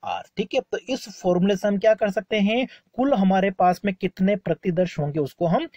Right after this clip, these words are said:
निकाल सकते हैं। कैपिटल एन की पावर आपका क्या हो जाएगा,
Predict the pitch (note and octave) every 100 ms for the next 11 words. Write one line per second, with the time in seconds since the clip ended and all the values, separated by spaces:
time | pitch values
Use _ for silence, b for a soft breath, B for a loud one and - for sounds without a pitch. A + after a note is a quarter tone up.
0 | b C#3+ - E3 F3 F3+ - F3+ F#3 A#3+
1 | B3 b b - F3+ D#3+ - E3+ - G#3+
2 | F#3+ A#3+ B3+ F#3 E3 E3 F#3 - E3 D#3+
3 | D3+ D#3+ - F#3 F3 F3 F3 F#3+ A#3